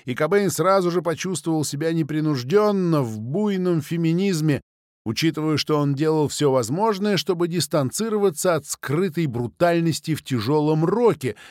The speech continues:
которую он так презирал. Позже Вейл призналась в музыкальном влиянии Кобейна и, в частности, в том, что она позаимствовала у него крик, позволяющий ей использовать свой голос как музыкальный инструмент.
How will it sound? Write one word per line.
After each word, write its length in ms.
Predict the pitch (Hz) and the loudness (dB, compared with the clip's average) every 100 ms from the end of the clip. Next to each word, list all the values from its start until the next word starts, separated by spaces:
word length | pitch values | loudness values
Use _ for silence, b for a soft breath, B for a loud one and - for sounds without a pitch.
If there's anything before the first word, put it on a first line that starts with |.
| B | B
которую 440 | 123 117 123 123 | -6 -4 -2 -2
он 100 | 120 | -2
так 300 | 101 139 - | -2 -4 -2
презирал. 600 | - 127 104 117 85 80 - _ _ _ _ _ _ _ _ | -4 -4 -2 -4 -4 -10 -18 _ _ _ _ _ _ _ _
Позже 460 | 139 190 196 131 170 | 0 4 4 2 2
Вейл 400 | 156 202 180 131 | 4 4 2 0
призналась 640 | - 117 110 175 170 127 110 | -2 -8 -4 -2 -2 -4 -6
в 40 | |
музыкальном 680 | 113 110 117 151 156 143 135 | -8 -6 -6 -4 -2 0 -2
влиянии 680 | 123 135 151 208 196 151 120 | -2 0 2 2 2 0 0
Кобейна 600 | 117 107 113 101 92 - B B | -4 -4 -4 -4 -8 -14 B B
и, 100 | 151 | -2
в 80 | - | 0
частности, 560 | 233 226 - 165 - 156 | 2 2 0 -4 -2 -6
в 60 | |
том, 260 | - 202 185 | -2 -2 -2
что 280 | - 165 156 | -2 0 2
она 280 | 160 180 | 0 -2
позаимствовала 880 | 151 147 143 160 170 - 143 139 143 | -2 0 0 0 -2 -4 -6 -4 -2
у 80 | 139 | 0
него 400 | 139 139 170 156 b b _ | 0 2 2 0 b b _
крик, 600 | - 190 233 151 - - _ - | -4 0 0 -2 -6 -20 _ -12
позволяющий 720 | 92 101 127 165 147 - 139 | -8 -2 2 2 0 -2 -2
ей 200 | 143 139 | 0 -2
использовать 640 | - - 156 135 139 131 | -4 -4 -2 0 0 -2
свой 280 | - 131 123 | -2 -2 -2
голос 520 | 107 165 190 196 - | 0 0 2 2 0
как 220 | - 135 | -4 -4
музыкальный 680 | 131 117 113 - 127 127 120 | -2 -2 -4 -4 -4 -2 -4
инструмент. 840 | 113 98 - 98 95 80 78 - | -4 -6 -10 -10 -10 -10 -14 -18